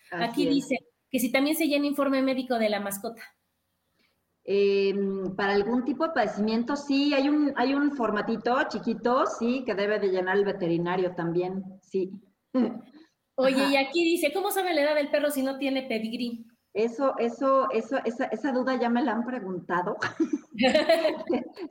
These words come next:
Speaker 1: Sí, este, híjole, Chelo, esa, esa sí te la voy a deber, porque, digo,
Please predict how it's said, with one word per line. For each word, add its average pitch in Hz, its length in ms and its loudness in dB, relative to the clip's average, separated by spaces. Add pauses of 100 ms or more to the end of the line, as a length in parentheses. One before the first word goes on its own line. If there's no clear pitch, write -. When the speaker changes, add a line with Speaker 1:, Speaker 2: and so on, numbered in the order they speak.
(140)
Speaker 1:
Sí, 403 420 2 (220)
este, 208 1500 2 (540)
híjole, 185 800 0
Chelo, 165 480 -2
esa, 190 280 -6 (100)
esa 214 200 -6
sí 240 160 -6
te 240 140 -4
la 220 140 0
voy 190 180 2
a 208 80 0
deber, 175 420 0
porque, 175 460 -2
digo, 214 300 0